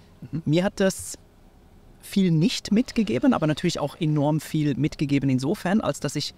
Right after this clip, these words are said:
Speaker 2: im heute kapitalistischen System sehr gut funktioniert habe, weil mir dieses Liebe für Leistung einfach, ja, viel gebracht hat oder ich da keine Mühe hatte, die Extrameile zu gehen.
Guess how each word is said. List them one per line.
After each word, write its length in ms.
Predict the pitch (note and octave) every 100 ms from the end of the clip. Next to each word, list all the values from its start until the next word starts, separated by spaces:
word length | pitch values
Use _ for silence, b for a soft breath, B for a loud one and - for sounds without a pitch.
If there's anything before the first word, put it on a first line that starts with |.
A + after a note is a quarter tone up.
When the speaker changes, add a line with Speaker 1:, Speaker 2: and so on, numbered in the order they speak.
| - -
Speaker 2:
im 200 | C#3+ C3+
heute 260 | D3 -
kapitalistischen 840 | D#3 - - - C#3+ - C3+ C3+ B2
System 520 | A#2+ - C#3+ G#3+ C4+ b b b -
sehr 260 | B2+ D#3+ F3+
gut 240 | F#3 -
funktioniert 800 | - E3+ - E3+ D3 F3 C4+ -
habe, 160 | E3 - -
weil 140 | C#3+
mir 120 | D3+
dieses 320 | D3 C#3 C#3+ D#3+
Liebe 180 | D#3+
für 140 | D3 C#3
Leistung 500 | A#2+ F3 - F#3 G#3
einfach, 320 | D#3 E3 - - -
ja, 220 | F3 A2+
viel 240 | - F3+ F3
gebracht 440 | E3+ - D#3+ -
hat 120 | G#3
oder 180 | D3 D3
ich 140 | C#3+
da 220 | - D3+ D3+ b b b
keine 300 | - D#3 E3+
Mühe 320 | D#3+ F3 F#3
hatte, 300 | D#3 D3 D#3+
die 140 | D3 -
Extrameile 680 | C#3+ - - A2+ F2+ A#1+ F2
zu 120 | -
gehen. 300 | A#2 D2 C2